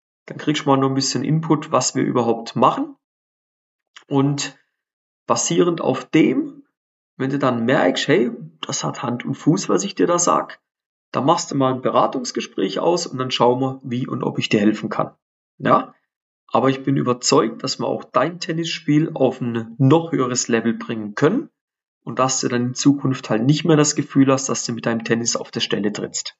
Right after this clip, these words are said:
Du kannst es aber auch so machen und das ist auch ganz wichtig, zieh dir weiter den Content rein, den du da von mir kriegst und zudem tust du dir den Kanal abonnieren und dann wirst du da wöchentlich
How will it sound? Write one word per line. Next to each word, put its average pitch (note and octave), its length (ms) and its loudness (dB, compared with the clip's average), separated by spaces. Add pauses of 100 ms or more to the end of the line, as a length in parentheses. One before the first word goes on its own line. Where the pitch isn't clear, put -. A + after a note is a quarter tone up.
(840)
Du C#3 100 0
kannst A#2 300 0
es - 80 0
aber G#2 140 0
auch G#2+ 140 -2
so E3 260 6
machen A3+ 280 2
und C3 120 -2
das A2 100 -8
ist G#2 80 -4
auch F3+ 380 4 (100)
ganz D#3+ 360 -2
wichtig, F3 540 -2 (540)
zieh C#3+ 220 4
dir C#3 180 4
weiter B2 300 2
den A#2 160 -6
Content - 460 -4
rein, A3+ 200 0
den C3+ 160 -4
du B2+ 80 -6
da B2 120 -6
von A#2 220 -6
mir A#2 120 -2
kriegst - 480 0 (360)
und - 260 -6
zudem B2+ 300 0
tust C#3+ 260 -2
du - 60 -6
dir B2 120 0
den A#2+ 160 0
Kanal B2 380 2
abonnieren G#3 500 2
und B2 220 -6
dann A#2 160 -2
wirst B2 220 0
du C#3 40 0
da A#2 100 2
wöchentlich B2 680 0